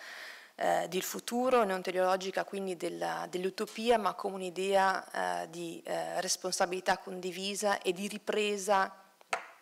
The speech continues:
eh, di coscienza, di coscienza sociale, eh. Quindi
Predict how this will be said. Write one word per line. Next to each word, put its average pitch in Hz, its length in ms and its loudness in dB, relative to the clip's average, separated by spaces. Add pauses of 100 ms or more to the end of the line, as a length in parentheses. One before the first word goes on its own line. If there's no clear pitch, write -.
(220)
eh, 170 100 0 (340)
di 175 140 -8
coscienza, 170 960 0
di 185 160 -8
coscienza - 800 -2 (100)
sociale, - 760 0 (120)
eh. 190 120 -10 (320)
Quindi 180 440 -6